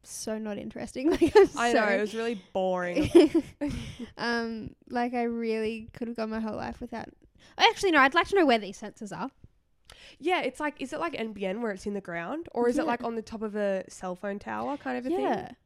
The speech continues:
Speaker 1: They've gotta be in, like, public domain.
Speaker 2: Yeah. And because it's, like, different in every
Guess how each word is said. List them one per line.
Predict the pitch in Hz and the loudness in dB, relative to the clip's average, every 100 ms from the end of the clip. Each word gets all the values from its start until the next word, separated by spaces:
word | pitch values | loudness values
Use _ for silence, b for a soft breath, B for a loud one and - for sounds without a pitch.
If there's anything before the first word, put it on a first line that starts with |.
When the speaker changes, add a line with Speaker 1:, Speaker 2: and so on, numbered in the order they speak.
| - | 0
Speaker 1:
They've | 311 | 2
gotta | - 349 | 6 6
be | 392 370 | 6 4
in, | 285 | 2
like, | 262 - | 0 -6
public | - 240 240 - | -8 -4 -6 -4
domain. | 226 214 220 220 220 - _ _ | -4 -4 -6 -6 -8 -12 _ _
Speaker 2:
Yeah. | 226 240 214 - - b b - | -4 0 0 -2 -10 b b -2
And | 269 | -2
because | 254 - 294 330 | 0 -2 -2 -2
it's, | 339 | -4
like, | 320 277 - | -4 -6 -6
different | 247 - 262 240 | -8 -6 -6 -4
in | 214 | -2
every | 202 196 202 190 185 | -4 -4 -6 -6 -10